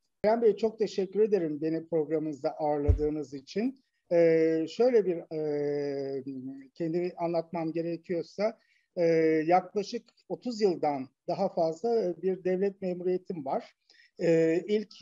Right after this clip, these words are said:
Pakistan'da başladım, sonra Hollanda'da devam ettim, sonra Libya'da, e, devam ettim,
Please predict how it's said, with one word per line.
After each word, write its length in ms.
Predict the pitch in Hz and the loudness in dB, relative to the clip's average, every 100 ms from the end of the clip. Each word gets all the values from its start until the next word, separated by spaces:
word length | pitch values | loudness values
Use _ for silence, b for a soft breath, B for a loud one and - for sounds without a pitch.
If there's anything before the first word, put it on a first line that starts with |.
| - | -10
Pakistan'da 760 | 202 175 180 - - 180 180 165 | -2 -2 -4 -8 -2 0 0 0
başladım, 760 | 151 - - 156 143 180 220 220 | 0 -2 -2 0 2 0 0 -6
sonra 320 | - 165 170 | -6 -4 -2
Hollanda'da 720 | - 156 160 170 165 160 151 | -2 0 2 0 0 -2 -2
devam 420 | 139 127 135 170 | -2 -2 -4 -2
ettim, 480 | 185 185 - 196 196 190 b b | -2 -2 -2 0 -2 -6 b b
sonra 280 | - 160 165 | -8 -2 0
Libya'da, 840 | 156 170 180 180 165 165 147 147 147 | 0 0 2 4 6 4 4 0 -4
e, 300 | 135 131 123 | -2 -2 -2
devam 460 | 123 123 160 190 | -4 -2 0 0
ettim, 540 | 190 190 - 196 202 | 0 -2 0 0 0